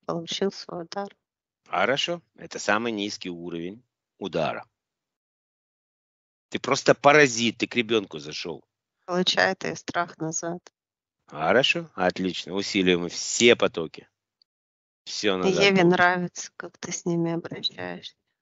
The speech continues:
Speaker 2: И она когда-то научится, когда подрастёт, будет с нами работать.
Speaker 1: Она говорит, что сейчас они совсем не страшные.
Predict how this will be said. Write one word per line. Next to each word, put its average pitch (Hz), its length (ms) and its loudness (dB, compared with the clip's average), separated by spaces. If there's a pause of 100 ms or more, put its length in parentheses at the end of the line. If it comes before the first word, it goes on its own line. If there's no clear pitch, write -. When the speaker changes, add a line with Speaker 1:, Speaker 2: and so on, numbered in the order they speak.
(400)
Speaker 2:
И 113 220 2
она 98 240 4
когда-то 87 320 2
научится, 85 460 -8
когда 85 200 -2
подрастёт, 90 680 -4 (320)
будет 87 220 -6
с - 100 -12
нами 82 220 -2
работать. 71 520 -8 (760)
Speaker 1:
Она 185 220 0
говорит, 185 340 -2
что - 220 -2
сейчас - 480 -4
они 175 180 0
совсем 175 460 -6
не 170 120 -2
страшные. 185 680 -6